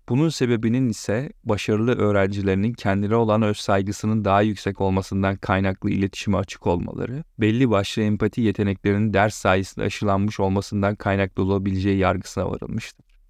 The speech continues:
aynı zamanda öğrenciler için üniversite zamanının en önemli olan dönem olduğu varsayılırsa, bu dönemde akademik olarak kaygı besleyen öğrencilerin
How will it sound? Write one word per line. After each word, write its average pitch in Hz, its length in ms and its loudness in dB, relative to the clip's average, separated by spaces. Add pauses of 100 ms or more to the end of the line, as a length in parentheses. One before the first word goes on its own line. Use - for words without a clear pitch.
(120)
aynı 127 260 4
zamanda 98 400 2
öğrenciler 101 520 2
için 104 220 -2
üniversite 101 480 0
zamanının 98 540 0
en 110 200 0
önemli 95 340 2
olan 95 360 -2
dönem 98 340 2
olduğu 98 560 -2
varsayılırsa, 104 960 -2 (120)
bu 131 140 0
dönemde 101 460 2
akademik 107 580 0
olarak 95 360 0
kaygı 101 380 0
besleyen 95 400 -2
öğrencilerin 98 800 -4